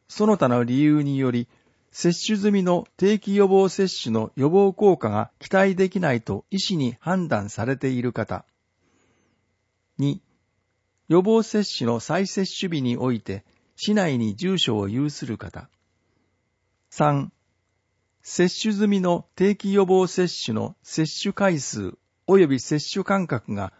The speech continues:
予防接種実施規則の規定によるものである方です。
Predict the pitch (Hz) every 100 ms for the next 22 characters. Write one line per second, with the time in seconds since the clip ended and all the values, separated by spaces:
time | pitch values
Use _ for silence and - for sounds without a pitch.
0 | _ _ _ _ - 170 202 208 202 196
1 | - - 120 - 143 151 - 214 196 -
2 | 175 - 107 - _ - - 190 185 185
3 | 170 170 170 165 156 123 123 110 104 98
4 | 87 - - -